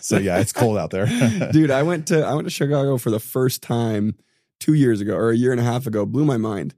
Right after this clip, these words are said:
Speaker 1: It's
Speaker 2: I don't know
Speaker 1: amazing.
Speaker 2: why, I don't know why I never really affiliated it with the big cities.
Speaker 1: Yeah.
Speaker 2: Do you know what I'm saying?
Speaker 1: Yeah.
Speaker 2: Obviously,
Speaker 1: A lot of people
Speaker 2: it's a
Speaker 1: think
Speaker 2: big
Speaker 1: it's
Speaker 2: city.
Speaker 1: smaller. They think the coasts have the big cities. It's a big city.
Speaker 2: It's huge, and
Speaker 1: Yeah.
Speaker 2: it is Gotham.
Speaker 1: It's Gotham.
Speaker 2: That blew my mind. It was,
Speaker 1: It
Speaker 2: I
Speaker 1: is.
Speaker 2: was walking around Gotham. It was,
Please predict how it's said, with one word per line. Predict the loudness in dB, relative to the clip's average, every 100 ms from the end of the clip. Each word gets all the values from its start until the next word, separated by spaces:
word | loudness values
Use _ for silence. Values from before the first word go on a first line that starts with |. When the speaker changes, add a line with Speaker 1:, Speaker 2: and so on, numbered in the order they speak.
| _
Speaker 1:
It's | -12 -6
Speaker 2:
I | 0
don't | 2 2
know | 4
Speaker 1:
amazing. | 2
Speaker 2:
why, | 2 0 -2
I | -2
don't | -2
know | 0
why | 0 2 2
I |
never | 2 2 2
really | 2 2 0
affiliated | -2 -4 -2 -2 -2 -4
it | -2
with | -2 -2
the | -6
big | -4 -4
cities. | -4 -6 -4 -6 -10 -4
Speaker 1:
Yeah. | -2 -2 -2
Speaker 2:
Do |
you | -2
know |
what | 0
I'm | -2
saying? | -2 -2
Speaker 1:
Yeah. | 0 -2 -4 _ _
Speaker 2:
Obviously, | 0 2 4 4
Speaker 1:
A | 4
lot |
of | 4
people |
Speaker 2:
it's | 4
a | 4
Speaker 1:
think | 4
Speaker 2:
big |
Speaker 1:
it's | 2
Speaker 2:
city. | 2 2
Speaker 1:
smaller. | 4 2 0
They | -2
think | -2
the | -4
coasts | -2 0 0 0
have | -2 -2
the | -2
big | -4
cities. | -4 -4 -4
It's | -4 -4
a | -4
big | -2 -2
city. | -2 -2 0
Speaker 2:
It's | 0
huge, | -2 -8 -2 2 6 6 4 2
and | 2
Speaker 1:
Yeah. | 4
Speaker 2:
it |
is | 2
Gotham. | 0 0 -2 -4 -10 -10 -8
Speaker 1:
It's | -8
Gotham. | -4 -4 -4 0
Speaker 2:
That | 0 2
blew | 2 4
my | 2
mind. | 2 0 -2 -2
It | -2
was, | -2 -2
Speaker 1:
It | 0
Speaker 2:
I | 0
Speaker 1:
is. | 0
Speaker 2:
was | 0
walking | 0 0 -2
around | -2 -2
Gotham. | -2 -4 -4 -4
It |
was, | -2 -2 -4